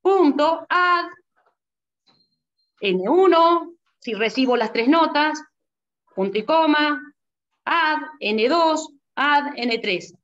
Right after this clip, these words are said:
En el constructor lo puedo hacer a esto. ¿Sí? Y ya creo, ¿sí? Ya puedo hacerlo en el constructor completo, toda la carga de notas. O puedo hacerlo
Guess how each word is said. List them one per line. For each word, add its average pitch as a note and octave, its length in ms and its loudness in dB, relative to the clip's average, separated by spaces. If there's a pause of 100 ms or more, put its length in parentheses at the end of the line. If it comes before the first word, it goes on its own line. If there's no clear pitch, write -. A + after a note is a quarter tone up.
(340)
En C4+ 180 2
el A#3 120 -2
constructor C4 680 -2 (100)
lo G#3+ 140 -8
puedo B3+ 220 -6
hacer A#3 280 -4
a A#3 80 0
esto. G3+ 340 -6 (1300)
¿Sí? D4 380 -2
Y B3 160 -4
ya C#4+ 160 -2
creo, D#4+ 540 -2 (840)
¿sí? D4 460 -2 (120)
Ya A#3+ 160 -4
puedo D#4 220 -4
hacerlo D4+ 420 0
en D4+ 80 -6
el B3+ 100 -10
constructor B3 480 -4
completo, D#4+ 800 -4 (420)
toda F#4+ 180 0
la E4 80 -2
carga D#4 220 -4
de D#4 40 0
notas. G#3 340 -2
O E4+ 220 -2
puedo E4+ 240 0
hacerlo E4 600 0